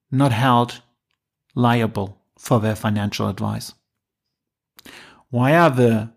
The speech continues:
social media companies that allow so freaking much financial advice on their platforms?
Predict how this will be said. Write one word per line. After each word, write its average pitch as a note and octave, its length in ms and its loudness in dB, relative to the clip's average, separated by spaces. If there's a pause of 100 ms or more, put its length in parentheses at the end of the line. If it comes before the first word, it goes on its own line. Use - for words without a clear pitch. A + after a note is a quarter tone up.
(1500)
social D#3 440 0
media D#3+ 280 0
companies G2+ 840 -6 (640)
that A2+ 540 -4
allow C3 960 0 (340)
so G3+ 880 2 (200)
freaking G3 880 0
much D#3 600 -2 (140)
financial D#3 840 0
advice D#3 720 0 (1040)
on C3 200 2
their B2 180 0
platforms? A2+ 800 -12